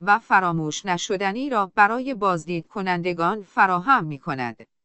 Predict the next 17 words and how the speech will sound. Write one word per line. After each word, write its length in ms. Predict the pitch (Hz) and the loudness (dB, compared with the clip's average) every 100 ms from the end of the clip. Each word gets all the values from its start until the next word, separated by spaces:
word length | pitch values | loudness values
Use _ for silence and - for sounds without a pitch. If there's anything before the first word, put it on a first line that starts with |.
| _ _ _ - | _ _ _ 2
در 220 | 220 226 | 4 4
این 180 | 359 415 294 | 0 -4 0
مقاله 580 | 214 196 180 220 302 - _ - | 0 2 0 -2 -4 -10 _ -2
به 140 | 220 | -2
معرفی 720 | 214 202 208 190 180 269 311 | -2 0 0 0 -6 -6 -6
دوازده 680 | 214 185 175 165 208 233 277 | -2 0 0 -2 -2 -2 -4
ساحل 520 | - 233 190 269 294 | -6 -2 -2 -2 -6
زیبا 440 | 240 190 196 196 220 | -6 -6 -2 -2 0
و 160 | 262 240 | 0 0
معروف 480 | 220 185 247 370 254 240 | 2 2 0 -6 -6 -6
ترکیه 540 | 220 180 - 214 254 | -4 -4 -6 -8 -6
پرداخته 680 | - 240 185 202 233 - 226 | -2 0 2 0 -6 -6 -8
شده 360 | - 269 269 262 | -4 -4 -4 -6
که 160 | 262 | -6
شامل 520 | 240 - 208 262 302 | -6 -4 -4 -4 -6
جزئیات 640 | 254 202 180 196 202 269 294 | -4 -2 -2 -6 -6 -6 -6
مربوط 560 | 262 214 175 208 285 | 0 2 2 0 -8